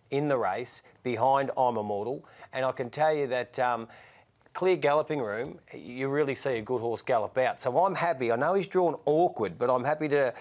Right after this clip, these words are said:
ride him, uh, at the price because I think that, uh, he would have learnt a lot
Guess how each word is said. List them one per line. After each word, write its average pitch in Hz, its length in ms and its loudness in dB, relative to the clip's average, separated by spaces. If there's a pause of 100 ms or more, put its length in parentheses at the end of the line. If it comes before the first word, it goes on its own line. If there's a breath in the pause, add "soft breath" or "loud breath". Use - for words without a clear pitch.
(160 loud breath)
ride 147 340 4
him, 143 400 -4
uh, 117 320 -2
at 143 200 -2
the 127 40 -6
price 156 520 2 (260 loud breath)
because 123 540 0
I 127 100 4
think 135 320 -4
that, 120 240 -4
uh, 117 120 2
he 127 140 -2
would 123 140 -2
have 120 80 -2
learnt 143 320 0
a 135 60 0
lot 131 340 2